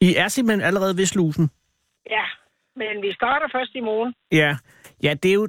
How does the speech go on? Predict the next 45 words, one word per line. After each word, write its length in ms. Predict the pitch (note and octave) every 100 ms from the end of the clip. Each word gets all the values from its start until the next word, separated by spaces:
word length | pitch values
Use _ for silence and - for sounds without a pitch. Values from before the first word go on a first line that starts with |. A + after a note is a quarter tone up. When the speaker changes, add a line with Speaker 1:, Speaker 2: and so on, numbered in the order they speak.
| -
Speaker 1:
altså, 260 | D#3+ F3
hvad 340 | D#3 D#3+ G3 A3
er, 160 | - G3+ - F#3
er, 120 | E3+ E3 E3+
er, 280 | E3 D#3+ D#3 -
er 100 | D#3+
det 140 | E3
fordi, 300 | F3 A3+ A#3
det 220 | G3+ G3+
er 180 | F3+ E3
nationaldagen, 800 | D#3 D#3 F#3+ A3 G#3+ G#3 F#3 F#3+
at 200 | F3+ E3+
I 100 | D#3+
har 120 | F3 D#3+
valgt 260 | E3+ D3 _
den 120 | F3
femte 260 | D#3+ F3+ F#3
juni, 320 | F#3 F3+ F3 F3
eller, 260 | D#3+ D3+
eller 220 | - D3 C#3
er 100 | C3+
der 100 | D3
nogen 200 | D#3 E3
speciel 380 | - E3+ F3
grund? 240 | - F3+ - - _ _ _ _ _ _ -
Eller 160 | C#3
er 40 | B2
det 100 | B2
Speaker 2:
Nej. 80 | -
Speaker 1:
fars 140 | C3 E3+
dag? 220 | G3+ F3 - _ _ _ _ _ _ F#3+
Speaker 2:
Ja, 220 | G#3+ F#3+ F#3
men 140 | G3
det 100 | F3
er 40 |
jo 100 | C4 B3+
sådan 180 | C#4+ B3+
meget 220 | G#3+ D#4 -
passende, 420 | C4 D#4 - G4+
at 220 | A3 F#3+ D4+
Speaker 1:
Ja. 60 |
Speaker 2:
det 80 | D#4
var 140 | G3
den 180 | F#3+ G3 -
femte 360 | A#3+ B3+ C4+